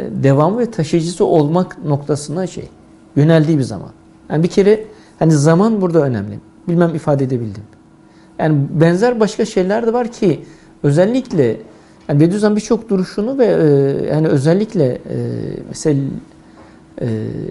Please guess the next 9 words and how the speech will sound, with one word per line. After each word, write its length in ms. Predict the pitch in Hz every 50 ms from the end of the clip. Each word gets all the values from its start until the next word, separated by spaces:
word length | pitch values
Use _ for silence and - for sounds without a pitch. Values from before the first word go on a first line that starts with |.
| - -
yani 420 | - 120 120 123 117 117 113 117
lahikalarda 1400 | 123 123 131 139 147 156 156 - - - 165 160 156 147 143 147 147 147 - - - - 151 151 156 165 190 208
söylediklerini 920 | 202 - - 160 147 147 139 139 131 - 147 143 123 120 127 120 113 98 - - - - - - - - - - - -
yani 140 | 139 135 -
anlamak 480 | - 147 147 151 160 175 202 196 -
açısından 400 | 190 175 - - - 165 185 202
hani 340 | 156 135 156 156 156 151 - - -
zamana 600 | - 131 120 123 143 143 147 156 165 175 190 220 226
göre 440 | 185 170 143 127 123 113 110 113